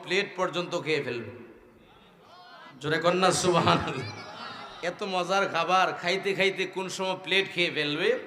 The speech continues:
বেহেশতের মধ্যে গেলে খাইবেন, আরামে ঘুমাইবেন, কোনো টেনশন নাই, কোনো চিন্তা নাই। ঠিক কিনা বলেন? সেদিন দেখবেন আপনার, আপনার জন্য সত্তর থেকে বাহাত্তরটা হুর দেওয়া হবে আপনার খেদমত করার জন্য।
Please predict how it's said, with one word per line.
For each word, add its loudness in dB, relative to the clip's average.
বেহেশতের 0
মধ্যে 0
গেলে 0
খাইবেন, 2
আরামে 2
ঘুমাইবেন, 0
কোনো -2
টেনশন 0
নাই, 2
কোনো 2
চিন্তা 0
নাই। -2
ঠিক 0
কিনা 2
বলেন? -2
সেদিন 0
দেখবেন 2
আপনার, 4
আপনার -2
জন্য -4
সত্তর -2
থেকে -4
বাহাত্তরটা 4
হুর 2
দেওয়া 6
হবে 4
আপনার 4
খেদমত 6
করার 2
জন্য। -8